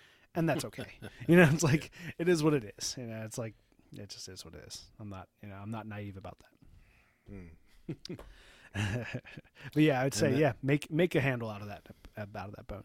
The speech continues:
Speaker 1: Do it. It'd be sweet.
Speaker 2: <laughs> And if ghosts come to you, don't blame us.
Speaker 1: Yeah, exactly. <laughs> Send them,
Speaker 2: And,
Speaker 1: send
Speaker 2: uh,
Speaker 1: them somebody else's way.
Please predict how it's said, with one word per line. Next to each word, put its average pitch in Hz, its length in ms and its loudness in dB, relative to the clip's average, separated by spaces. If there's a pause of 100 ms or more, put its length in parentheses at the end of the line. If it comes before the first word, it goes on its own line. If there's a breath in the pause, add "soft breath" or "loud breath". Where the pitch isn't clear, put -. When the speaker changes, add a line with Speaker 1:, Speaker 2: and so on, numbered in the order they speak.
Speaker 1:
Do 120 100 -6
it. - 200 -14
It'd - 600 -20
be - 40 -
sweet. - 260 -14 (180)
Speaker 2:
<laughs> - 320 -8
And 107 100 -6
if 104 160 -6
ghosts 120 280 -2
come 123 260 -4
to 131 60 0
you, 135 100 0
don't 107 200 -4
blame 110 260 0
us. - 440 -10
Speaker 1:
Yeah, 147 200 0
exactly. 135 680 -2 (540)
<laughs> 175 600 -16
Send 143 260 -4
them, 147 80 2
Speaker 2:
And, 139 200 0
Speaker 1:
send 147 200 0
Speaker 2:
uh, 139 40 0
Speaker 1:
them 131 140 -2
somebody 107 380 -8
else's - 280 -14
way. 85 160 -16